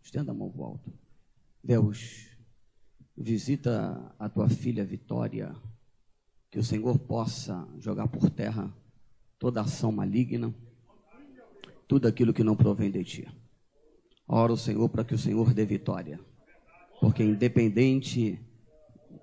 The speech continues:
da situação que o ser humano se encontra,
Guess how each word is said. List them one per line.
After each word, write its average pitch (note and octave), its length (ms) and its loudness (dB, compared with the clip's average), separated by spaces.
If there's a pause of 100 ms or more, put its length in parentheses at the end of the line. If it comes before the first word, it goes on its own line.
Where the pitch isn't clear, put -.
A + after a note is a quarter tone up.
(140)
da A2+ 200 -2
situação A#2+ 680 4
que A#2+ 80 2
o A#2 60 8
ser A2+ 200 6
humano G#2+ 320 2
se - 140 -2
encontra, G2 400 -2